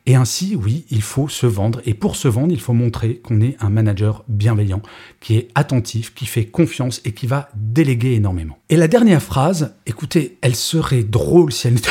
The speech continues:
pas aussi pathétique. Un candidat demande à son futur manager, « Et est-ce qu'il y a des réunions hebdomadaires ? » Le manager répond, «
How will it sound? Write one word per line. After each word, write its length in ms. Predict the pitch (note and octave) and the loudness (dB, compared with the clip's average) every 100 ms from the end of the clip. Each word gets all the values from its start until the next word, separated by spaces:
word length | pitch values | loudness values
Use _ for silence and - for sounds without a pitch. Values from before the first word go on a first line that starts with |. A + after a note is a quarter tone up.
| - | -4
pas 180 | - C3 - | -2 -4 -4
aussi 240 | - E3+ | -8 -6
pathétique. 640 | - A#2 A2 G#2+ E3+ - | -2 -2 -2 0 0 0
Un 80 | A#2 | -2
candidat 420 | D3+ C#3 C3 D3+ | 0 0 2 -2
demande 440 | G#2+ C3 D3+ C3 G#2 - - - - | 0 2 2 2 -2 -8 -20 -20 -6
à 120 | A2 | -4
son 200 | G#2+ A2+ | -2 -4
futur 320 | G#2 C3 C3 | -4 -2 0
manager, « 480 | A#2 A2+ A#2 G#3+ - | 2 2 2 0 -2
Et 240 | - D#3 G3+ | -4 -2 0
est-ce 140 | G3+ | -2
qu'il 140 | - C#3+ | 0 -2
y 60 | |
a 60 | A#3+ | 0
des 340 | D#3+ A#2+ A#2+ | -2 -2 -2
réunions 420 | A2+ C#3 B2+ F#3 - | -2 0 2 2 2
hebdomadaires ? » 560 | C3 C3 B2 G#2+ F#2+ - | 0 2 2 0 -2 0
Le 100 | C3+ | 4
manager 560 | D3+ B2+ G#2 F#3+ - - | 4 2 2 0 -2 -4
répond, « 360 | A#2 A2+ G2 | -4 -2 -6